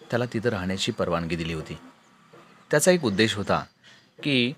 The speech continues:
तो तेथे बांधकामासाठी पडलेल्या विटा, सिमेंट आणि लोखंडी गजांची देखभाल करील.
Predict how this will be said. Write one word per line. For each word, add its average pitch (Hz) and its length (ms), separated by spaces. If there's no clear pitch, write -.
तो 139 100
तेथे 135 220
बांधकामासाठी 135 800
पडलेल्या 110 420
विटा, 87 560
सिमेंट 101 520
आणि 117 380
लोखंडी 120 580
गजांची 104 640
देखभाल 92 460
करील. 76 240